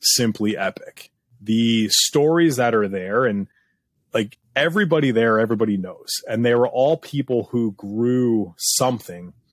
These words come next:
And, like, something is literally something massive, right? It's not like I made a million dollars out of nothing. It's like I made hundreds of millions, if not a billion dollars out of nothing.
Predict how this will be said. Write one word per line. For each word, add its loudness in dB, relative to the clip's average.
And, -6
like, 0
something 0
is -2
literally 0
something -2
massive, -4
right? 0
It's -2
not 2
like 0
I 2
made 4
a 2
million 2
dollars 2
out 2
of -4
nothing. -2
It's -8
like -4
I 2
made 0
hundreds -2
of 0
millions, 0
if -4
not 0
a -2
billion -2
dollars -2
out 2
of -2
nothing. -4